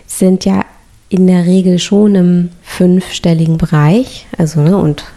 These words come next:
halt häufig auch darüber. Aber wenn wir jetzt mal über die Newcomer sprechen, dann die, also die kleineren fünfstelligen Zahlen, aber trotzdem, klar, da bleibt ein bisschen was. Es ist, es ist absolut individuell. Es hängt immer vom Deal ab, ne? Ich hab einen Deal gemacht, das war mein erster großer Deal,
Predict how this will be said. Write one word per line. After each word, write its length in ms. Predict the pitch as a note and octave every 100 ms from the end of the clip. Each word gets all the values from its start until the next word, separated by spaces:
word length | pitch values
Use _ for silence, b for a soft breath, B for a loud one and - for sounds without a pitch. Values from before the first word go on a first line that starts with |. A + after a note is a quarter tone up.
| -
halt 120 | D#3+ D#3+
häufig 300 | G3 G3+ E3+
auch 100 | E3
darüber. 400 | E3 F3+ G#3 F3+
Aber 220 | E3 F#3+
wenn 140 | G#3
wir 80 | G#3
jetzt 220 | G3 F#3+
mal 140 | F#3 F3+
über 140 | F3+
die 100 | F3+
Newcomer 440 | G3+ B3+ A#3 G#3+
sprechen, 540 | G3+ - G#3 G3+ G3 G3
dann 220 | F#3 F3+
die, 300 | E3+ E3 E3+ -
also 180 | E3+
die 60 | E3+
kleineren 440 | - G#3 A#3 G#3+
fünfstelligen 640 | - G3+ - F#3+ F#3 F#3 F#3+
Zahlen, 320 | - F#3 F#3+
aber 220 | - G3+
trotzdem, 560 | G3+ A3 - - A#3+ B3 B B B B
klar, 280 | - G#3 G#3+
da 100 | G3
bleibt 340 | F3 F#3 G#3 A3+
ein 60 |
bisschen 320 | F#3+ - F#3
was. 180 | F3 F3 - -
Es 140 | G3+
ist, 180 | A3+ - - _
es 140 | - A3
ist 80 | -
absolut 360 | A#3+ - A#3
individuell. 760 | - G#3 F#3+ F#3 F3+ - E3 E3
Es 140 | F3
hängt 180 | G3+ F#3+
immer 220 | G3+ G3+
vom 260 | G3 F#3+ F3+
Deal 280 | F3+ F#3 F#3
ab, 320 | D#3 D#3 -
ne? 220 | G#3 A#3 -
Ich 160 | F#3 - -
hab 80 | -
einen 220 | G#3+ B3+ B3+
Deal 180 | B3
gemacht, 220 | G#3+ G3+ F#3+
das 140 | -
war 220 | G3 G3+
mein 240 | A#3 G3 -
erster 500 | A3 B3 - A3 G#3+
großer 500 | - G#3+ B3 A#3 G3
Deal, 420 | G#3 G3+ G#3